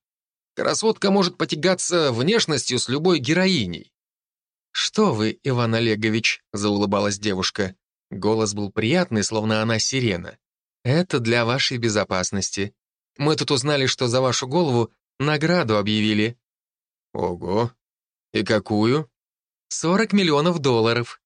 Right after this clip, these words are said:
мило улыбнулась та, а у меня глаз задёргался. «Неплохо, неплохо. Кто-то очень хочет получить секрет лечения от рака?» «Судя по всему».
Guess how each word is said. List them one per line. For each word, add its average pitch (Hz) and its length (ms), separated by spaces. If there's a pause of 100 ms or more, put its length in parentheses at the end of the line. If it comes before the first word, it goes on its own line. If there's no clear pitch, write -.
(280)
мило 110 300
улыбнулась 113 560
та, 190 260 (300)
а - 100
у 98 80
меня 98 420
глаз 117 440
задёргался. 95 880 (720)
«Неплохо, 110 1000
неплохо. 95 840 (580)
Кто-то - 360
очень 113 260
хочет 117 320
получить 110 400
секрет 117 420
лечения 117 520
от - 260
рака?» 151 460 (640)
«Судя 127 420
по 180 100
всему». 160 500